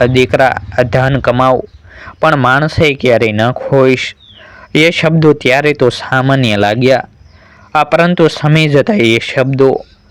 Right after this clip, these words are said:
અજયના જીવનમાં કઠોર સત્ય બનીને ફરી પાછા ફરવાના હતા. અમેરિકા પહોંચ્યા બાદ અજયનો સંપર્ક શરૂઆતમાં નિયમિત રહેતો.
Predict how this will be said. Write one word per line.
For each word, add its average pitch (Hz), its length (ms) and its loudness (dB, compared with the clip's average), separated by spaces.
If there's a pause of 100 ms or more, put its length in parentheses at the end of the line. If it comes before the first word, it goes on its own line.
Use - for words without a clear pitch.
(260)
અજયના 151 480 2
જીવનમાં 131 600 -2
કઠોર 151 500 0
સત્ય 139 480 -2
બનીને 127 380 0
ફરી 143 440 -2
પાછા 135 500 -2
ફરવાના 117 540 0
હતા. 110 420 -2 (1120)
અમેરિકા 170 520 0
પહોંચ્યા 151 500 2
બાદ 127 280 2
અજયનો 135 480 2 (120)
સંપર્ક 127 460 -2
શરૂઆતમાં 135 800 0
નિયમિત 127 480 0 (140)
રહેતો. 117 520 0